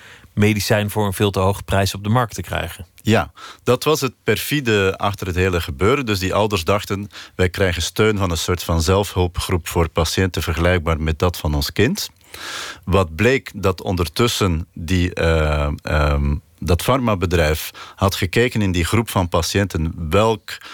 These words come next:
Speaker 2: welke patiënt zou het meest empathie opwekken wanneer we die in beeld brengen. Toen bleek een jongetje van negen jaar het perfecte voorbeeld te zijn, want dit is de illustratie van het onschuldige slachtoffer. Dus ze wisten zeer goed: als we die in beeld brengen,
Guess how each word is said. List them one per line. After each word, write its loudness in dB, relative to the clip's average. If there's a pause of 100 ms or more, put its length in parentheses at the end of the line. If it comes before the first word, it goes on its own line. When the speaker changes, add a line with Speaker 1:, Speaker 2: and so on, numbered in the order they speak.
Speaker 2:
welke 2
patiënt 0
zou 0
het -4
meest 2
empathie -2
opwekken 0
wanneer 0
we 0
die -2
in 2
beeld 4
brengen. -2
Toen -2
bleek 0
een -2
jongetje 0
van 0
negen 2
jaar 2
het -4
perfecte -2
voorbeeld -2
te -6
zijn, 0
want -2 (360)
dit 0
is 0 (220)
de 2
illustratie 0
van 2
het 2
onschuldige 0
slachtoffer. -2
Dus -2
ze 0
wisten 0
zeer 4
goed: -2 (260)
als -2
we -2
die 2
in 2
beeld 2
brengen, 0